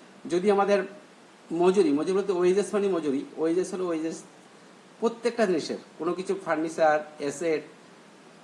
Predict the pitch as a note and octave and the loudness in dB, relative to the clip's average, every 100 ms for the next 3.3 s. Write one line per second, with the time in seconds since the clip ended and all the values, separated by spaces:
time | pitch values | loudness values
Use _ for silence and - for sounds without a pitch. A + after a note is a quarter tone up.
0 | - C3 C3 C#3+ C#3 C3+ C3+ - - - | -18 -10 0 4 6 4 2 -6 -20 -20
1 | - - B2+ D#3+ D#3 F3+ F3+ D#3 C#3+ - | -16 -10 0 4 4 2 0 0 0 0
2 | G#3+ - G3 G#3 - D3+ - D#3+ D3 C3 | 0 0 -10 -10 -10 -12 -6 -6 -2 -4
3 | C3+ E3 | -2 -2